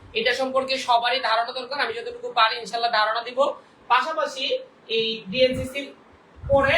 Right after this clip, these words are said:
আমাদের যারা ব্রিজের স্টুডেন্ট আছেন তাদের জন্য কিন্তু এস্টিমেটিং এর ধারাবাহিক ক্লাস হবে এবং শুরু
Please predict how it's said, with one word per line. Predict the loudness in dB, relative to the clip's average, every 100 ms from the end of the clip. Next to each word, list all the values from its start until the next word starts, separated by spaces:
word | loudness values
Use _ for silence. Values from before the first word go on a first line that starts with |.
| 2
আমাদের | 2 -2 -2
যারা | 0 0 -2
ব্রিজের | -6 -6 -8
স্টুডেন্ট | -8 -6 -4 -2 -4
আছেন | -4 -4 -4
তাদের | -4 -4
জন্য | -6 -6 -6
কিন্তু | -4 -4
এস্টিমেটিং | -6 -8 -8 -6 -6
এর | -8 -8 -6
ধারাবাহিক | -4 -2 -4 -2
ক্লাস | -2 -2 -4
হবে | -6 -10 -16 -20 -8 -2
এবং | 2 2 0 -10 -20 -20 -20 -20 -20 -20 -20 -20 -20 -20 -20 -16 -6
শুরু | -4